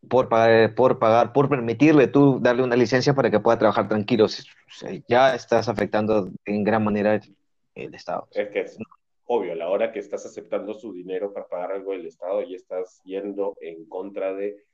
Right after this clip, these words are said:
Speaker 2: muchísimas cosas en realidad, muchísimas, este, muchísimas leyes, muchísimas normas, co-, y, y más que nada, no es por ponerme moralista, pero está yendo en contra de,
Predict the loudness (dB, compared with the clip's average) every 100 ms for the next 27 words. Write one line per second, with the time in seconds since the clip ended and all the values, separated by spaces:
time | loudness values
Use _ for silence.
0 | _ _ _ _ _ _ _ _ -18 -18
1 | -14 -16 -14 -10 -10 -10 -12 -10 -12 -12
2 | -12 -10 -6 -6 -6 -14 -14 -12 -10 -8
3 | -10 -14 -20 _ _ -14 -12 -14 -18 -20
4 | _ -20 -18 -14 -14 -12 -10 -8 -8 -10
5 | -14 -20 -16 -14 -14 -10 -6 -6 -6 -10
6 | -10 -16 -16 _ _ _ _ -20 -18 -18
7 | -20 -20 _ _ _ _ _ _ _ _
8 | -10 -10 -8 -6 -6 -6 -8 -8 -8 -6
9 | -8 -8 -12 -12 -10 -8 -8 -8 -10 -18
10 | _ -14 -10 -10 -10 -12 _ _ -14 -14
11 | -12 -14 -14 -12 -6 -6 -8 -14